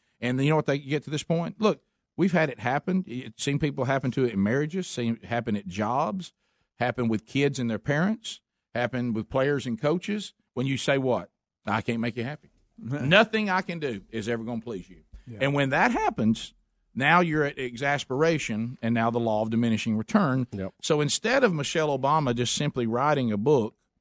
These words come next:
Speaker 1: uh, about this historic moment and what it must have been like to be part of it,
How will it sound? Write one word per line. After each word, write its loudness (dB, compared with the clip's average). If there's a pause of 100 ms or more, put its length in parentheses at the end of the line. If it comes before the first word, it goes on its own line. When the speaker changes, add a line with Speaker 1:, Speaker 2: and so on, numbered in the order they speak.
(380)
Speaker 1:
uh, -2
about 2 (100)
this -2
historic 0
moment 0
and 0
what 2
it -6
must 0
have -2
been 0
like 0
to -8
be -4
part 0
of -2
it, -8